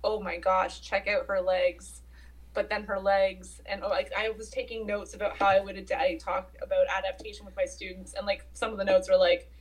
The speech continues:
"Effing legs again," period. <laughs> Like, just everything was like, ugh. And, like, she's a smart person still, but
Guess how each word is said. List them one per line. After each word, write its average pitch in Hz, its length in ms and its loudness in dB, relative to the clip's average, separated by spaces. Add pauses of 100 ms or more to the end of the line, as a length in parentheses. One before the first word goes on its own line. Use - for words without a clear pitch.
(240)
"Effing 214 340 2
legs 247 320 6
again," 190 460 -4 (240)
period. 247 460 4
<laughs> 320 120 0
Like, 302 240 4
just - 600 -10 (200)
everything 247 540 -4
was 220 160 -10
like, 262 160 -12 (520)
ugh. 226 280 0 (320)
And, 233 160 -10
like, 226 160 -10
she's 220 240 -16
a 220 60 -16
smart 262 420 -4
person 262 400 0
still, 254 560 4
but 220 420 -4